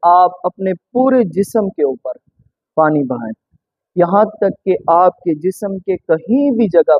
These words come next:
پر بال برابر جگہ بھی خشک نہ ہو۔ اب اس کے اندر ایک بعض احباب جو ہیں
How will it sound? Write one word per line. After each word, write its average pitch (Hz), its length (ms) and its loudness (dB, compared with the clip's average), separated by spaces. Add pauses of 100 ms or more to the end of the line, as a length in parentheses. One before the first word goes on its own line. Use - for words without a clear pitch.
پر 147 120 -2 (1400)
بال 160 360 4
برابر 139 480 -2
جگہ 139 300 -2
بھی 135 100 -20
خشک - 420 -14
نہ 98 100 -10
ہو۔ - 200 -14 (680)
اب 247 220 2 (680)
اس 220 180 -6
کے 226 120 2
اندر 214 360 4 (640)
ایک 175 280 -2 (300)
بعض 160 320 2
احباب 147 340 -2 (100)
جو - 60 -20
ہیں - 100 -20